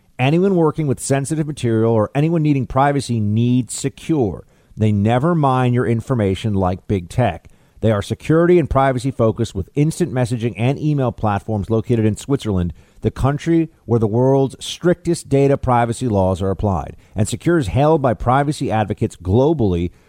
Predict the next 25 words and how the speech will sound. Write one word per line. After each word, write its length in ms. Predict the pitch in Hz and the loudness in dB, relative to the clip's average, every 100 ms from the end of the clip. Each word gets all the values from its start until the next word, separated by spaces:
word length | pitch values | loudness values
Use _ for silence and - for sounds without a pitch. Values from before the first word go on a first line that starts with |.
| _ | _
with 120 | 107 | -4
the 100 | 120 | -2
assurance 380 | 107 135 135 127 | 0 0 0 0
that 180 | 110 82 | -4 0
their 160 | 131 | 0
data 440 | 139 147 143 135 - | 4 4 4 2 0
is 140 | 101 | -6
kept 440 | - 127 113 - - | -2 -2 -2 -6 -20
truly 480 | - 165 185 180 | -8 -2 2 2
safe 480 | 165 - 127 98 92 - _ - - | 0 2 2 2 0 -6 _ -20 -2
by 140 | 113 | 0
proprietary 840 | 98 107 - 135 156 151 156 147 147 | 0 -4 0 2 2 0 0 2 2
military-grade 840 | 117 131 - 143 147 107 113 113 | 2 0 0 0 0 0 2 2
encryption 400 | 113 107 113 92 | 0 -2 -6 -6
methods. 400 | 87 69 57 - _ _ _ | -8 -8 -12 -18 _ _ _
Your 140 | 113 101 | -2 0
data 320 | 127 147 180 | 2 2 2
belongs 560 | 127 120 131 160 175 | 2 2 4 2 0
to 120 | - 190 | -4 -6
you 380 | 160 123 117 - | 0 2 2 2
and 160 | 117 | -2
should 240 | 107 147 123 | -2 -4 -2
be 120 | 151 | -2
yours 480 | 120 117 110 113 123 | 2 4 4 2 0
alone. 480 | 127 123 87 - | 0 0 0 -4